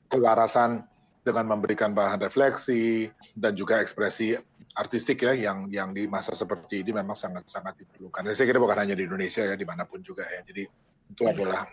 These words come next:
Speaker 1: argumen kita gitu. Sebetulnya hari ini nih, hari ini, tadi kita pagi-pagi saya ikut rapat dengan Mendikbud juga untuk membahas soal itu ya.
Speaker 2: Iya.
Speaker 1: Pentingnya bantuan,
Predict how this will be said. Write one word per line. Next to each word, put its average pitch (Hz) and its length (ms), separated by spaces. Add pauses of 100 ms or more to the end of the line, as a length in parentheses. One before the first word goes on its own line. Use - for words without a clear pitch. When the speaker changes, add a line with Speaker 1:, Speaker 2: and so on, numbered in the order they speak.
(380)
Speaker 1:
argumen 117 460
kita 107 420
gitu. 92 300 (160)
Sebetulnya 123 480
hari 139 100
ini 147 120
nih, 147 200 (220)
hari 107 280
ini, 151 160 (300)
tadi 120 240
kita 131 240
pagi-pagi 117 720 (500)
saya 117 480
ikut 110 260
rapat 107 280
dengan 104 200
Mendikbud 104 400
juga 110 220
untuk 101 240
membahas 98 400
soal 95 220
itu 101 200
ya. 98 200 (120)
Speaker 2:
Iya. 175 360 (120)
Speaker 1:
Pentingnya 107 440
bantuan, 98 640